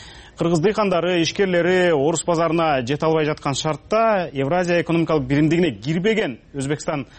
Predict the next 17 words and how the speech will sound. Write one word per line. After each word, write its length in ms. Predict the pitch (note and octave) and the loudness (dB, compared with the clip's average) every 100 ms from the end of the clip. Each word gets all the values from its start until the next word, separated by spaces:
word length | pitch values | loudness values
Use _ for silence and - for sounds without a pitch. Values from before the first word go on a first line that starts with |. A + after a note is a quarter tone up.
| - - - | -20 -14 -4
Орусияга 380 | C#3 D3 D#3 C#3+ | -2 -2 -2 -2
ташыган 420 | C#3+ - C#3+ C3 | -4 -2 0 0
айыл 200 | C3+ C#3+ | -2 -2
чарба 380 | D3+ C#3+ C#3+ C#3 | -4 -2 0 0
азыгын 480 | B2+ D3 G3 C4 B3 - - - | 0 0 0 0 -4 -14 -14 -6
өткөн 360 | B2+ - F3 | -4 -2 -2
жылы 240 | D#3 E3+ D#3+ D#3 | 2 2 0 0
эки 280 | D#3+ E3 | 0 0
эсеге 340 | G3+ F#3+ D#3+ D3 | -2 0 0 0
көбөйтүп, 640 | B2 C#3 C3+ A3 A#3 - | 0 0 0 -2 -4 -6
же 120 | C3 | 0
болбосо 280 | D3 D3+ F#3+ | 0 0 -2
беш 320 | C#3 F3 F3+ | 0 0 0
жүз 140 | F3+ D#3+ | 0 0
элүү 140 | E3+ | 2
миллион 240 | D#3+ D#3+ D3 | 2 2 2
долларга 420 | C#3+ D3 C3 B2+ | 2 2 0 -4